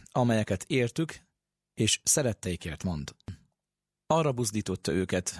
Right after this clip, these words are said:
hogy félelem nélkül tartsanak ki döntésük mellett, tudva, hogy Jézus mindig mellettük van, és áldását adja rájuk, tudósít a Vatikáni Rádió.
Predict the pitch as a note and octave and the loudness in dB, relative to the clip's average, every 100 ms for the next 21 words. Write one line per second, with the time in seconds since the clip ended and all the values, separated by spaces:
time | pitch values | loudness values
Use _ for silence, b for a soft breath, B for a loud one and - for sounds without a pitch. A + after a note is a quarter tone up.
0 | A#2+ C3 B2 - E3+ A#2+ G#2+ G2+ F#2+ - | -2 0 0 0 2 2 2 2 0 0
1 | F2+ G#2+ G2 - F#2 F2 F#2+ G2+ G2+ F#2 | 0 0 0 0 -2 -2 0 0 0 0
2 | E2 F#2+ - F#2 F2+ F2 - b b - | 0 -2 0 0 0 -2 -6 b b 0
3 | A#2+ A#2 B2+ C#3 B B B - A2 C3 | 2 2 0 -4 B B B -2 2 4
4 | C3+ A2 G#2 - D3 E3 D3 G#2+ G2 F2+ | 4 4 2 2 2 2 2 2 2 2
5 | F#2 - F#2 - G#2 G2 F2 - A#2 - | 0 -2 -4 0 0 0 -4 -4 0 2
6 | C#3+ B2 F#2+ - F2 E2 E2+ F2 F2 E2+ | 2 2 2 0 -2 -2 -2 -2 0 -2
7 | D#2 - b _ A#2 G2+ G2+ - D#3 F2+ | -4 -8 b _ 0 2 2 0 -2 -2
8 | E2 E2 D#2 D#2+ D#2 B2+ - F2 C2+ | -2 -4 -4 -2 -2 -4 -4 -2 -4